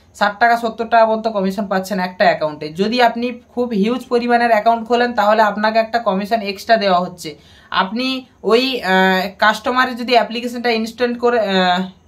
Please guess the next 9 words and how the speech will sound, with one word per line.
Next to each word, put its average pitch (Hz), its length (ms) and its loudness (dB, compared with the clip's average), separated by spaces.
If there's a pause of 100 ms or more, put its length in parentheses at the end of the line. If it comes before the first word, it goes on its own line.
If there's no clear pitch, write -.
(200)
ওই 214 240 -2
কাস্টমার 233 500 0
যদি 240 120 -2
অ্যাপ্লিকেশনটা 226 580 -2
ইনস্টল 220 460 -2
করে 226 200 0
দেন, 233 180 2
তাহলে 214 320 2
কিন্তু 220 380 -8